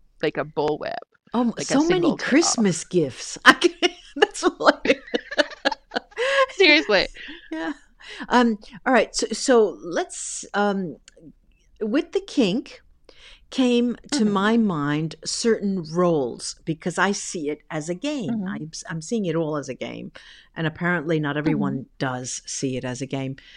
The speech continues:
Speaker 1: Mm-hmm.
Speaker 2: Um, and
Speaker 1: Mm-hmm.
Speaker 2: but, but we're talking from a therapeutical viewpoint, so the game becomes more therapeutical than a real game. I mean,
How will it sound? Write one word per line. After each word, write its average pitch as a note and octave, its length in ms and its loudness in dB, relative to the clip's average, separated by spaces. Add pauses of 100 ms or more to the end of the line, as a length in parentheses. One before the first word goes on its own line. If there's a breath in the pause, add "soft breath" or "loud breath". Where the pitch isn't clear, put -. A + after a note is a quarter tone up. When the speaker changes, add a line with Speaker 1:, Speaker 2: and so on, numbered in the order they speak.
(120)
Speaker 1:
Mm-hmm. G3+ 180 -2
Speaker 2:
Um, E3+ 520 2 (180)
and F#3 180 -2
Speaker 1:
Mm-hmm. F#3+ 260 -6
Speaker 2:
but, G3+ 180 -2 (120)
but - 220 -6
we're A#3+ 140 2
talking A3+ 560 -4 (280)
from F3+ 380 -4
a E3 60 -2
therapeutical E3 1400 -4 (220)
viewpoint, D#3 800 -4
so E3+ 320 0 (380 loud breath)
the F3+ 140 0
game G#3 680 2
becomes F#3+ 840 -4 (180)
more G3 380 0
therapeutical E3+ 1200 -4
than D3 200 -2
a C#3+ 120 -4
real D3 360 0
game. C#3 440 -6
I - 20 -16
mean, D3 280 -10